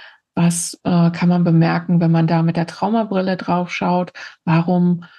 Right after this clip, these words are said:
ähm, macht, ähm, die Nicole das, dass sie immer wieder prokrastiniert oder dass sie, ähm, immer so im,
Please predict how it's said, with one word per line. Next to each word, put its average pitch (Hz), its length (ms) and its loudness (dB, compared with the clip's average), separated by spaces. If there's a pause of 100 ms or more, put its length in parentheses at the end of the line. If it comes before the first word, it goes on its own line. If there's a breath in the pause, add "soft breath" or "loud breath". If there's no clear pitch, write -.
(260 loud breath)
ähm, 165 560 2
macht, 165 560 -2
ähm, 180 640 2
die 175 140 0
Nicole 175 440 0
das, 175 240 -2
dass 175 200 -4
sie 180 100 -4
immer 170 420 2
wieder 170 420 2 (340 loud breath)
prokrastiniert 175 1300 2
oder 170 460 0 (440 loud breath)
dass 170 280 -2
sie, 170 580 4
ähm, 170 640 2 (340 loud breath)
immer 175 380 0
so 175 300 0
im, 170 280 0